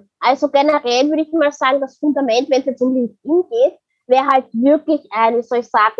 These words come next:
optimiertes LinkedIn-Profil, ja. Und nicht nur die Optik per se, sondern, wie soll ich sagen, einer meiner Kernexpertisen ist ja auch noch die LinkedIn-SEO-Optimierung. Das heißt, dass man Traffic innerhalb und außerhalb von LinkedIn eben erhöhen kann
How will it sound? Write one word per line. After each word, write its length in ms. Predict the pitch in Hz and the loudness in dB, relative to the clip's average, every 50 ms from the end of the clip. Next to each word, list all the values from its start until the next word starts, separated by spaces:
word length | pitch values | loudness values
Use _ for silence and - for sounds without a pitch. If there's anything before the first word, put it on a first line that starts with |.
| 208 - - | -6 -6 0
optimiertes 960 | - 208 247 254 254 _ _ 262 262 254 247 220 214 226 226 - 226 226 - | 2 2 2 2 0 _ _ -6 -6 -4 -2 -2 -2 -2 -2 -4 -6 -6 -4
LinkedIn-Profil, 800 | - 220 226 226 - - 190 202 202 - 214 190 202 _ 170 151 - - _ _ - | -6 -6 -6 -6 -4 -4 -2 -2 -2 -4 -8 -10 -10 _ -18 -20 -20 -20 _ _ -6
ja. 300 | - 175 175 180 196 - _ _ _ _ | -2 0 0 0 -2 -4 _ _ _ _
Und 100 | - 247 | -2 0
nicht 160 | 262 247 247 | 0 0 0
nur 100 | 262 262 | -2 -2
die 140 | 240 269 208 | 0 2 2
Optik 340 | 208 220 220 - 254 233 - | 2 0 0 -4 -8 -6 -4
per 140 | 240 226 226 | -4 -4 -4
se, 280 | - 202 196 220 247 | -4 -2 0 0 0
sondern, 520 | 262 - 254 233 233 226 226 226 226 226 226 | 0 0 -2 -2 0 0 0 0 0 -2 -4
wie 60 | 240 | -4
soll 160 | 240 - 220 220 | -4 -4 -4 -6
ich 80 | 220 | -4
sagen, 260 | - 220 202 202 - 214 - | -2 -2 -2 -2 -2 -4 -4
einer 220 | 160 185 208 220 220 | 0 2 2 2 4
meiner 380 | 226 220 220 220 208 214 214 - _ 226 | 4 2 4 4 2 2 0 -2 _ 0
Kernexpertisen 760 | 208 208 220 220 220 214 - _ 240 226 240 247 240 240 226 | 2 2 2 0 -4 -6 -8 _ -8 -4 -2 -2 0 0 -2
ist 100 | 214 - | 0 2
ja 100 | 208 202 | 2 0
auch 60 | 214 | 2
noch 180 | 220 214 208 208 | 0 -2 -2 -2
die 60 | - 220 | -4 -4
LinkedIn-SEO-Optimierung. 1300 | 220 233 226 196 220 214 214 208 - 208 214 226 214 214 - - 196 196 196 190 196 202 214 247 262 - _ _ _ _ _ _ | -4 -4 -4 -4 -4 -6 -6 -4 -2 2 2 2 2 0 -6 -8 -4 -2 -2 0 2 2 2 0 -2 -6 _ _ _ _ _ _
Das 160 | - 220 220 - | -4 -4 -2 2
heißt, 260 | 226 - 220 - - | 2 2 2 0 -4
dass 140 | 233 220 - | -8 -2 0
man 180 | 220 208 214 | 0 0 0
Traffic 400 | - - 208 214 220 - 226 208 | 0 0 0 0 0 -4 -10 -6
innerhalb 540 | - 233 240 262 240 226 214 202 208 214 - | -2 0 0 2 2 2 2 0 0 0 -4
und 140 | 214 208 - | -8 -6 -2
außerhalb 540 | - 156 190 196 - - 233 196 190 190 - | 0 0 0 0 -4 -4 -2 -2 -2 -2 -4
von 120 | - 233 233 | -4 -2 -2
LinkedIn 360 | 233 226 220 - 226 247 247 | -2 -4 -4 -6 -6 -4 0
eben 220 | 147 180 202 214 | 0 0 0 2
erhöhen 400 | 202 190 190 190 185 185 208 247 | 2 0 0 2 2 2 2 2
kann 420 | - 226 196 180 226 254 269 269 | 0 -2 0 0 0 -2 -4 -8